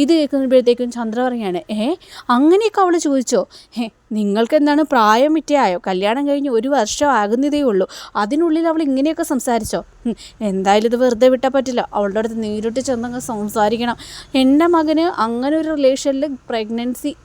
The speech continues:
എൻ്റെ മകൻ കാരണം ഒരു പെണ്ണിന് ഉണ്ടായിന്നോ, അവൾ അങ്ങനെ പറഞ്ഞോ? എങ്കിൽ പിന്നെ അത്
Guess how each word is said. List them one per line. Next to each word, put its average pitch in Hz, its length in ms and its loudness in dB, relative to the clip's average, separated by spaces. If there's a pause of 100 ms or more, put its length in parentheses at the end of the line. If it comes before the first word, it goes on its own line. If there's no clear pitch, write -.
(120)
എൻ്റെ 233 260 -2
മകൻ 247 180 -2 (100)
കാരണം 254 280 0
ഒരു 254 120 0
പെണ്ണിന് 240 320 -2
ഉണ്ടായിന്നോ, 226 420 0 (160)
അവൾ 254 180 0
അങ്ങനെ 269 340 2
പറഞ്ഞോ? 233 240 2 (400)
എങ്കിൽ 226 220 0
പിന്നെ 294 200 2
അത് 285 60 0